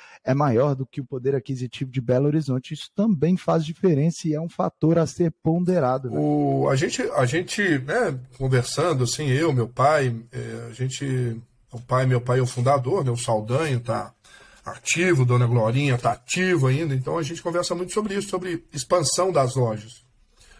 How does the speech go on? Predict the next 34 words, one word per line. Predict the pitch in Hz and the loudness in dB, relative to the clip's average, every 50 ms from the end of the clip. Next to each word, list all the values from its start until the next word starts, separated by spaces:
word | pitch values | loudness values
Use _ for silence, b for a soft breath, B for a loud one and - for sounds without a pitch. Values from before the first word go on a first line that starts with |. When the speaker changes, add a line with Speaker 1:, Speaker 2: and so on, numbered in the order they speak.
| b b - | b b -12
Speaker 2:
A | - | -8
gente | 107 117 127 127 - | -4 -2 -2 -2 0
tem | 139 | 0
uma | 139 139 135 | 0 2 2
loja | 127 120 117 117 110 117 117 | 2 2 2 0 0 -2 -2
na | 117 120 | -2 -2
Cidade | - - 127 127 131 143 | -2 -2 0 0 0 0
Nova, | 170 170 170 180 190 175 156 127 | -2 -2 0 0 2 2 0 -2
que | - 123 | -2 -2
é | |
a | 117 | 0
região | 113 120 113 110 113 113 117 | 0 0 -2 -2 -4 -4 -2
leste, | 117 123 131 151 196 208 - - | 0 0 0 0 -2 -4 -6 -6
temos | - 131 123 120 117 | -4 -2 -2 0 0
uma | 123 123 120 | 0 0 2
loja | 120 117 113 113 110 123 | 0 0 0 -2 -4 -6
central, | 120 - 156 160 143 - 127 139 170 175 | -4 -4 -4 -4 -2 0 0 0 0 0
que | - 120 | -2 -4
é | |
no | 117 117 | -2 0
Lourdes, | 120 131 147 175 190 190 190 - - - _ _ _ _ _ _ _ B B B B B B B B B - | 0 2 2 0 0 -2 -6 -14 -20 -20 _ _ _ _ _ _ _ B B B B B B B B B -4
e | - 123 | -2 0
a | |
gente | 123 131 147 147 | 2 2 0 0
gostaria | 160 165 - 165 175 165 160 | 0 0 2 2 2 2 2
muito | 156 151 147 151 160 185 208 220 220 - - 233 226 196 | 0 0 0 2 2 2 0 0 -4 -6 -4 -4 -2 -2
de | 147 147 196 | -2 -4 -8
crescer | 208 - - - 208 196 170 127 - - 160 170 | -10 -10 -6 -2 0 0 0 0 -2 -4 -6 -6
pro, | 165 - 196 180 151 135 - | -4 -4 -4 -4 -4 -4 -6
pra | - - 147 143 | -6 -4 -4 -2
Zona | 135 160 185 220 | 0 0 -2 -2
Sul, | 214 - - 196 196 - - - _ _ - - _ _ _ _ _ _ _ _ _ _ _ _ _ _ - | -2 -2 -2 -2 -2 -4 -6 -14 _ _ -20 -20 _ _ _ _ _ _ _ _ _ _ _ _ _ _ -8
porque | 233 254 262 226 - - 202 196 185 | -6 -6 -6 -6 -6 -2 0 2 4
o, | - - - 185 - | 4 4 2 0 -2